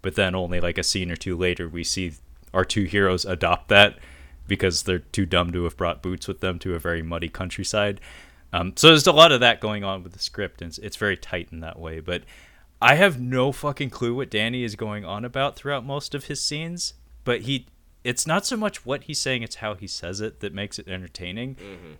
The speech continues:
Speaker 1: Um, but let me float this by you, Kyle. Um, like, he kind of makes me think of Mike Shank,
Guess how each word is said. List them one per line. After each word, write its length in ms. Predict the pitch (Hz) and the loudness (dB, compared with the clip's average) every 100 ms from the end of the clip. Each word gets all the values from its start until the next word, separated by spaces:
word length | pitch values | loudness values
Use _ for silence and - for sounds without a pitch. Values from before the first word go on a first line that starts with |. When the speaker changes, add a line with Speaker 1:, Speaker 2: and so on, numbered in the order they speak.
| - | 0
Speaker 1:
Um, 240 | 120 101 | 0 0
but 220 | 127 135 - | -6 -10 -2
let 140 | 143 | 0
me 80 | 202 | 0
float 320 | 185 170 165 | 0 0 0
this 160 | 117 120 | -4 -8
by 240 | - 85 | -8 -8
you, 160 | 82 82 | -8 -10
Kyle. 420 | - 85 82 82 | -12 -12 -10 -12
Um, 300 | 87 98 90 - _ _ _ _ _ _ _ _ _ _ _ _ _ 104 | -8 -6 -6 -12 _ _ _ _ _ _ _ _ _ _ _ _ _ -2
like, 320 | 104 - - _ _ | -2 -2 -20 _ _
he 200 | - 117 | -10 -10
kind 300 | - 123 139 | -6 -4 -2
of 160 | 175 135 | -2 -4
makes 280 | 123 127 135 | -6 -4 -6
me 80 | |
think 320 | 123 113 113 - | -8 -4 -6 -6
of 300 | 98 - - _ _ | -12 -12 -20 _ _
Mike 320 | 90 101 107 | -6 -4 -4
Shank, 640 | - - 87 127 156 - | -8 -8 -4 -4 -4 -14